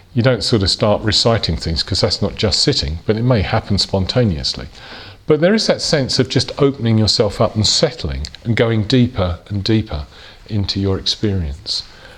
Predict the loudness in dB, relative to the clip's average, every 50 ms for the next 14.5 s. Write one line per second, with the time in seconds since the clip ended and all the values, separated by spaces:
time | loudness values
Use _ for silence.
0 | -18 -8 -2 0 2 4 4 4 4 2 0 -2 -4 -8 -4 -4 -4 -2 -2 -2
1 | -2 -2 -2 2 4 4 4 6 6 6 6 6 6 6 4 4 4 4 4 4
2 | 2 0 -2 -4 -4 -6 -12 -20 -20 -20 -20 -20 -20 -12 -4 0 0 0 2 0
3 | 0 2 2 2 2 0 -2 -6 -8 -10 -14 -20 -20 -20 -20 -20 -20 -20 -20 -20
4 | -20 -20 -20 _ -12 -4 0 2 2 4 4 4 2 2 0 0 0 0 0 2
5 | 2 2 2 4 4 2 4 4 4 4 4 2 0 -2 -6 -6 -10 -14 -6 0
6 | 0 0 0 2 0 0 -2 -2 -6 -12 -14 -16 -20 -20 -20 -20 -20 -20 -20 -20
7 | -20 -20 -10 -2 0 2 2 2 0 0 2 4 4 4 4 2 0 -2 -6 -10
8 | -12 -14 -18 -20 -18 -10 -4 -2 -2 0 0 -2 -2 -2 -2 -2 -2 -2 -2 -2
9 | 0 2 2 2 0 -4 -10 -16 -10 -2 0 2 2 4 4 2 2 4 2 2
10 | 2 2 0 0 -2 -2 -2 -4 -4 -2 0 2 2 2 2 0 0 2 2 2
11 | 2 2 2 0 -2 -2 -2 -4 -2 -2 -2 -2 -4 -4 0 0 0 0 0 -2
12 | -2 -2 0 2 0 0 0 0 -6 -10 -12 -16 -16 -18 -20 -12 -6 -4 -2 -2
13 | -2 0 2 0 0 0 -2 -4 -2 0 2 0 0 -2 -4 -8 -10 -8 -8 -6
14 | -6 -6 -6 -4 -4 -4 -4 -4 -10 -14